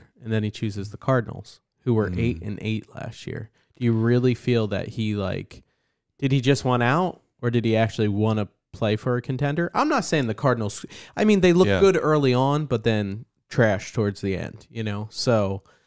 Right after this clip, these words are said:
Speaker 1: I don't know. General thoughts? Do you have any?
Speaker 2: Um, I think they're an exciting team to watch, and they've got a bright future.
Speaker 1: Yeah.
Speaker 2: And in that sense, they're a contender.
Speaker 1: Kyler
Speaker 2: Like,
Speaker 1: Murray's fun.
Speaker 2: yeah, no, he's awesome. Um,
Speaker 1: Texas boy,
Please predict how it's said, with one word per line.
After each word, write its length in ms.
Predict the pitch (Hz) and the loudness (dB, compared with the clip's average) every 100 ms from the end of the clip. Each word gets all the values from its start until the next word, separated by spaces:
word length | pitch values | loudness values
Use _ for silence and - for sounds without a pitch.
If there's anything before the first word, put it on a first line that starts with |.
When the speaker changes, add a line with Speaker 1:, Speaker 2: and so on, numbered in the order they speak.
| _ _ _ _ - | _ _ _ _ -8
Speaker 1:
I 100 | 117 | -4
don't 100 | 123 | -2
know. 220 | 110 90 _ | -2 -6 _
General 340 | 120 113 110 | -2 0 0
thoughts? 380 | 104 113 113 - | -2 -4 -6 -6
Do 80 | 117 | -6
you 80 | 101 | -4
have 260 | 98 98 | -4 -6
any? 240 | 110 117 117 _ _ _ _ - - - - _ _ _ 123 | -6 -8 -10 _ _ _ _ -20 -20 -20 -20 _ _ _ 2
Speaker 2:
Um, 440 | 139 127 131 120 - _ _ _ _ _ _ _ _ _ _ _ _ _ - | 4 4 0 -4 -10 _ _ _ _ _ _ _ _ _ _ _ _ _ -4
I 100 | 135 | 0
think 200 | 196 - | 0 2
they're 120 | 92 | 2
an 100 | 87 | 2
exciting 480 | 82 - 90 87 85 | -2 2 4 2 -2
team 200 | 95 82 | -6 -6
to 80 | 80 | -4
watch, 340 | 85 90 - | -2 -2 -4
and 80 | 80 | -8
they've 120 | 78 | -4
got 140 | 85 | -2
a 40 | 80 | 0
bright 280 | 82 80 - | 0 0 -2
future. 560 | - 85 - 82 85 - _ _ - | -4 -4 -2 -6 -6 -10 _ _ -6
Speaker 1:
Yeah. 140 | 95 82 | 0 2
Speaker 2:
And 120 | 82 | 2
in 160 | 80 | 0
that 200 | 82 95 | 2 2
sense, 380 | - 85 82 - | 2 -2 -2 -8
they're 440 | - 90 82 80 - - | -4 0 0 -2 -6 -12
a 60 | |
contender. 640 | - 85 85 78 80 90 - | -6 -4 -2 -2 -4 -6 -4
Speaker 1:
Kyler 180 | - - | 4 4
Speaker 2:
Like, 80 | 131 | 4
Speaker 1:
Murray's 380 | 120 113 104 95 | 0 -2 -4 -8
fun. 280 | - 90 110 _ | -10 -10 -12 _
Speaker 2:
yeah, 200 | 127 117 - | 2 2 2
no, 140 | 113 110 | 4 4
he's 140 | 90 | 6
awesome. 400 | 92 117 - 87 - _ - | 2 2 -6 -14 -18 _ 2
Um, 80 | 98 | 4
Speaker 1:
Texas 300 | 92 139 - | 4 0 -2
boy, 340 | 143 139 151 | 2 2 0